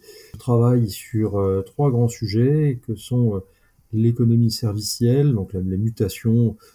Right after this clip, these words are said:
euh, sur les nouveaux modes de consommation. Euh, je travaille évidemment sur la distribution et je suis très attentif au sujet de décentralisation.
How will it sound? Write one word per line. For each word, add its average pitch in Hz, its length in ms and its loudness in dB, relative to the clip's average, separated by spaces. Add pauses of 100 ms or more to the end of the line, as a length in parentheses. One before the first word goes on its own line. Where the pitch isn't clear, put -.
(200)
euh, 98 180 -8
sur 101 200 -8
les 101 60 0
nouveaux 120 260 4
modes 113 180 0
de 107 100 -2
consommation. 110 880 -2 (500)
Euh, 92 480 -2
je - 80 -14
travaille 101 300 -4
évidemment 107 400 0
sur 107 160 -8
la 95 80 -2
distribution 110 920 -2
et 95 440 -4
je 90 80 -20
suis - 100 -20
très 107 180 -6
attentif 107 440 -4
au 101 80 -2
sujet 113 320 -2
de 104 100 -6
décentralisation. 101 920 -6